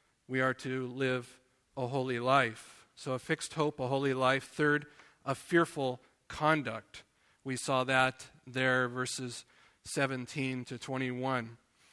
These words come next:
And we said last week, it is a fearful thing to fall into the hands of a living God, isn't it? It is a fearful thing. And it's a fearful thing in the text here, he says, to know that we were redeemed,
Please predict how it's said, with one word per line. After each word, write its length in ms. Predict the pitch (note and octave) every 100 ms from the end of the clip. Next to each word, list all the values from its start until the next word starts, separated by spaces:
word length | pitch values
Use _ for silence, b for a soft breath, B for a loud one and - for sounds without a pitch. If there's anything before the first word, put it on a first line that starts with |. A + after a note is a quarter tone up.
| B B _ -
And 140 | B2+
we 80 | C3+
said 260 | - G#3+
last 260 | G3 E3 -
week, 240 | F#3+ G3+
it 100 | D3+
is 120 | C3+ B2
a 80 |
fearful 540 | A#2 - G#3 G#3+ F3 D#3+
thing 520 | - F#3+ E3+ B2+ B2 b b b -
to 100 | C3
fall 260 | D3 E3
into 120 | E3
the 140 | D3 C3+
hands 360 | D#3 E3 C#3
of 80 | B2
a 60 | B2+
living 320 | C#3 D#3 B2+
God, 300 | C3+ D#3 A#2+
isn't 220 | A#2+ D3+
it? 140 | F#3 - - _ _ _ -
It 60 | B2+
is 100 | B2+
a 60 |
fearful 480 | B2 - G3 G3+ F#3
thing. 420 | - G3+ F#3+ A#2 b b b -
And 140 | D3
it's 100 | C#3+
a 60 | C#3+
fearful 480 | - A3 G#3+ F3
thing 440 | D3 G3 G#3 F3+ D#3
in 220 | D3+ E3
the 80 | C#3
text 460 | - F#3+ G#3 -
here, 260 | - C#3 C3+
he 160 | C3+ C3+
says, 460 | - C#3 C#3 - B B B -
to 120 | C#3+
know 300 | C3+ D#3+ E3+
that 200 | D#3+ D3
we 140 | D3+ F#3
were 200 | F3+ D3+
redeemed, 680 | C#3+ C3+ D#3+ F3+ F3+ D#3+